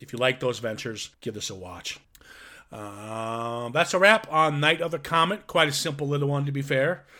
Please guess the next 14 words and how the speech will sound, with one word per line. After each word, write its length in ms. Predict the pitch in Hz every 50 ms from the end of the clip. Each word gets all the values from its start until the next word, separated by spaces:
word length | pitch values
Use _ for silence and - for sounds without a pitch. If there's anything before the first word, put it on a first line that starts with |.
| - - - - -
Um, 640 | - 147 139 135 135 135 135 139 135 139 139 143 143
kinda 220 | - 175 165 147
knew 120 | 143 147
that 180 | 147 147 139 139
going 260 | 143 139 139 135 131
into 280 | 127 131 135 135 143 147
it. 120 | - - -
There's 180 | 151 135 -
not 200 | - 165 156 151 147
much 240 | 143 139 139 -
meat 200 | 131 131 135 139
on 120 | 139 135 139
the 80 | 131
bone, 460 | 120 135 127 127 131 139 160 190 202